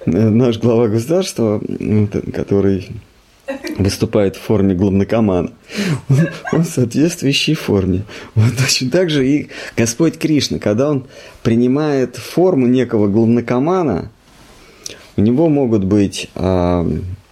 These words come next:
а, четыре руки, может быть, множество рук, а, а, может быть, две руки, шесть.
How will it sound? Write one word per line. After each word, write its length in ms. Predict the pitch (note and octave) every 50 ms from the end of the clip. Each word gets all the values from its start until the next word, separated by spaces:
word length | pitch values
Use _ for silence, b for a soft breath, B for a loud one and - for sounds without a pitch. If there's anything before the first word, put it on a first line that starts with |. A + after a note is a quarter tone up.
| _ _ _ - _ _ _ _ _ -
а, 360 | - E2+ F2 F2 F2 E2+ - - -
четыре 460 | - C#3 B2+ B2 D#3+ E3 D#3+ D3+ C#3
руки, 600 | C3 B2+ B2 B2 - A#2+ A#2 A#2 A2+ A2 G#2 - - - - - - - - - -
может 500 | - - - - G2+ G#2 G2 G2+ F#2+ F#2
быть, 240 | F#2+ G2+ F#2+ -
множество 580 | G2+ G#2 C3 D#3+ D#3+ C3 B2 - - - A2+ A2+
рук, 180 | G#2+ G#2 G2 - B B B B B B B B B B B B B B B B B - - - -
а, 520 | - F#2 F#2+ F#2+ F#2+ F#2 F#2 F2+ F2+ F2+ F#2 G2 G2 F#2 B B B B B B _ _ _ _ _ _ _ _ _ _ - - _ _ _ -
а, 140 | - E2 E2+ F2
может 440 | F2+ - - - G#2+ G#2 G2+ F#2+ F2+
быть, 260 | F2+ F2 F2 E2+ F2
две 320 | F#2 F#2 G2+ A#2+ C#3+ D#3 D3
руки, 500 | C3+ A#2+ A2 - - G#2 G#2 G2 F#2 E2+
шесть. 600 | - - - - A#2 C#3 D3+ C#3 - - - -